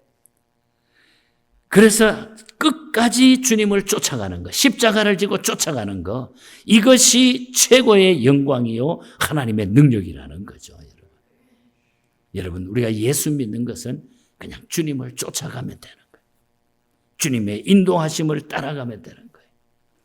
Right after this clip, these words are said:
이 믿음으로 여러분, 남은 생애를 승리하시고 이 어려운 이 땅 위에 요즘과 같은 이 마지막을 경고하고 있는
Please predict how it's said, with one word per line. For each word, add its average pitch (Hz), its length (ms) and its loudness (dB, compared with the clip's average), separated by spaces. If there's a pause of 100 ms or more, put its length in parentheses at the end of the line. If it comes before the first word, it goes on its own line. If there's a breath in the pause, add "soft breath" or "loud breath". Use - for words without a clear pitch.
(140)
이 123 100 0
믿음으로 92 640 -4 (760)
여러분, 82 260 -8
남은 107 320 -2
생애를 95 440 -8
승리하시고 87 920 -6 (100)
이 127 160 -2
어려운 131 480 2
이 127 140 -6
땅 110 260 -4
위에 101 260 -8 (400 soft breath)
요즘과 139 480 0
같은 120 420 -2 (180 loud breath)
이 135 120 -4
마지막을 180 680 0
경고하고 156 640 0
있는 131 360 -2